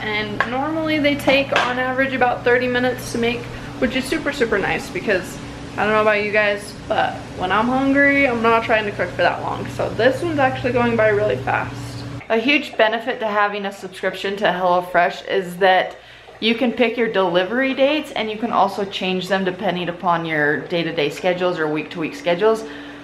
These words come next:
Speaker 2: For example, this weekend we are actually leaving to go to Texas.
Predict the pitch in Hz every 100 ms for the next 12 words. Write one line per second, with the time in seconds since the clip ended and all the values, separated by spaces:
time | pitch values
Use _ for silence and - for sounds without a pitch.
0 | - - 214 185 196 208 202 214 202 202
1 | 185 - - 196 208 208 247 240 240 220
2 | 196 196 156 170 - 190 180 175 185 190
3 | 190 190 185 175 175 175 175 175 151 151
4 | 302 320 - 294 302 -